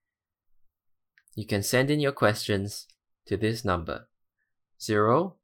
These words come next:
one one two three seven six two zero six two. I repeat, zero one one two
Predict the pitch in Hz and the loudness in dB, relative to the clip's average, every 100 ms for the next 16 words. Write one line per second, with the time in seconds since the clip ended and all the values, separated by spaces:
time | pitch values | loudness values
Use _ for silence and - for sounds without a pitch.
0 | _ - 104 98 101 120 - - _ _ | _ -4 0 2 0 -6 -12 -20 _ _
1 | 95 87 95 131 _ _ _ _ _ _ | -2 0 -2 -8 _ _ _ _ _ _
2 | _ _ - 123 139 165 165 - _ - | _ _ 0 2 2 -2 -8 -20 _ -16
3 | - 110 101 107 120 _ _ - - 101 | -4 -2 -2 -6 -12 _ _ -12 -2 0
4 | 98 95 110 - - - - 90 80 - | 0 -2 -4 -14 -20 -18 -6 -4 -4 -8
5 | - - _ _ _ _ _ _ - 131 | -20 -20 _ _ _ _ _ _ -2 0
6 | 123 135 139 - - - - 104 98 95 | 0 -2 -8 -20 -20 -18 -6 -2 0 -2
7 | 98 - _ _ - 98 - - - _ | -4 -12 _ _ -6 -6 -6 -14 -20 _
8 | _ _ - 120 92 - _ _ _ _ | _ _ -10 -6 -6 -6 _ _ _ _
9 | _ _ - 101 87 - 110 175 _ _ | _ _ -8 -6 -6 -2 -2 -2 _ _
10 | _ _ _ _ _ _ _ _ _ _ | _ _ _ _ _ _ _ _ _ _
11 | - 104 110 120 143 185 185 - _ - | -16 -8 -2 2 2 2 -2 -14 _ -2
12 | 101 95 104 - _ _ _ - 92 87 | 0 0 -6 -12 _ _ _ -4 -2 -2
13 | 123 - _ _ _ _ _ _ _ _ | -6 -12 _ _ _ _ _ _ _ _
14 | - 131 143 160 | -4 -2 0 -4